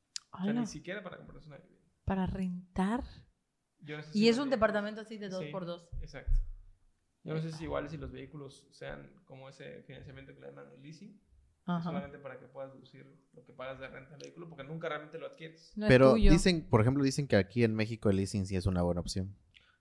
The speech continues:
Speaker 1: Para las empresas. Para las empresas. Incluso para personas físicas que tengan
Speaker 3: Ujú.
Speaker 1: actividad empresarial o que tengan que declarar ante Hacienda, porque si eres un asalariado, no te beneficia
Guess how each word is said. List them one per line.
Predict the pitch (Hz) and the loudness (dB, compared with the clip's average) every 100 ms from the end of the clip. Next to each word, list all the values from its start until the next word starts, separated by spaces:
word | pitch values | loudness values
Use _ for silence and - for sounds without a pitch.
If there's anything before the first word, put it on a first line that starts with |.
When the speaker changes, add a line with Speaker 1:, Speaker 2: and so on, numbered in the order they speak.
| _ | _
Speaker 1:
Para | - 143 | -2 -2
las | 139 143 | -4 -12
empresas. | 135 143 - - - - _ _ _ _ _ _ _ _ _ _ - - _ - | -20 -20 -14 -10 -10 -14 _ _ _ _ _ _ _ _ _ _ -20 -20 _ -20
Para | - - | -18 -18
las | 139 | -20
empresas. | 127 _ _ _ _ _ _ _ _ _ _ _ | -20 _ _ _ _ _ _ _ _ _ _ _
Incluso | 160 156 214 247 - | -10 -6 -6 -6 -8
para | 147 139 135 135 | -8 -8 -10 -10
personas | 135 139 165 160 | -12 -10 -10 -12
físicas | 156 160 151 | -16 -20 -20
que | - | -20
tengan | - 143 - - | -20 -20 -20 0
Speaker 3:
Ujú. | 117 107 104 110 | 2 4 2 0
Speaker 1:
actividad | 110 135 143 | -10 -18 -14
empresarial | 160 170 147 156 208 - _ _ _ _ _ | -12 -8 -8 -8 -14 -20 _ _ _ _ _
o | |
que | - | -14
tengan | 139 139 | -12 -10
que | 143 | -12
declarar | 139 127 131 131 | -12 -12 -12 -14
ante | 135 | -16
Hacienda, | 147 151 151 156 | -8 -8 -8 -14
porque | - | -18
si | 165 | -18
eres | 165 | -18
un | 175 | -18
asalariado, | 170 139 135 180 - - - - | -18 -18 -16 -16 -18 -20 -20 -20
no | 131 - | -20 -20
te | 120 | -20
beneficia | 117 131 135 - | -20 -20 -20 -20